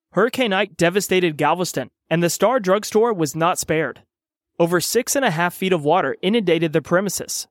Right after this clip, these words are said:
causing significant damage to furniture and equipment.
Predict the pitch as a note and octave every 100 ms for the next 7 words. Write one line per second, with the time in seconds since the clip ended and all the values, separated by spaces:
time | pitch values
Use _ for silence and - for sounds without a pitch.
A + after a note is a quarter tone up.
0 | _ F#3+ A3+ A#3+ G#3+ - D#3 D#3+ G#3+ A3+
1 | A3+ E3 E3+ D#3+ A2 - D#3+ - F3+ A3
2 | B3 A#3+ - F3 E3 - G#3 D3+